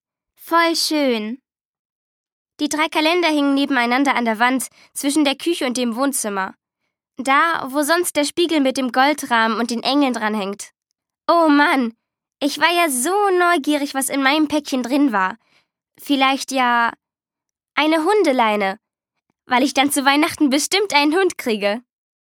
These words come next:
Eine Jahreskarte für die Indoor-Spielhalle. Ein Labello mit Chipsgeschmack. So ein Smiley-Stempel, wie den von Frau Kackert, meiner Klassenlehrerin. Mir stempelt sie nämlich nie ein Smiley unter meine Arbeiten.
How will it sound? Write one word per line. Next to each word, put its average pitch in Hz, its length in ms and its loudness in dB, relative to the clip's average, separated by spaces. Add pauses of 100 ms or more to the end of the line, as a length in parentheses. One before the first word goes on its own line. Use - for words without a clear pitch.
(340)
Eine 277 200 2
Jahreskarte 285 760 0
für 269 140 -2
die 277 120 2
Indoor-Spielhalle. 233 1040 0 (1120)
Ein 262 200 2
Labello 247 440 2
mit 240 200 0
Chipsgeschmack. 240 840 -2 (920)
So 277 140 -2
ein 311 200 2
Smiley-Stempel, 254 920 0 (320)
wie 262 120 -4
den 294 180 2
von 311 180 -2
Frau 247 200 0
Kackert, 254 440 -2
meiner 220 220 0
Klassenlehrerin. 208 920 -2 (640)
Mir 294 260 2
stempelt 320 380 0
sie 294 80 2
nämlich 294 340 2
nie 339 200 2
ein 247 180 0
Smiley 226 380 -2
unter 214 200 -4
meine 202 220 0
Arbeiten. 202 600 -4